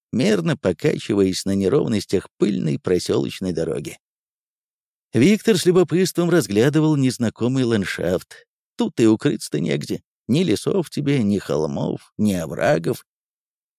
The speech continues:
До самого горизонта от дороги справа и слева, сколько глаз хватит, уходила степь. Там и тут заросшая ковылем.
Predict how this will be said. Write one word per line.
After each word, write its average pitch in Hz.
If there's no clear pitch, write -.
До 117
самого 151
горизонта 135
от 120
дороги 107
справа 113
и 98
слева, 85
сколько 127
глаз 139
хватит, 117
уходила 165
степь. -
Там 196
и 151
тут 165
заросшая 98
ковылем. 82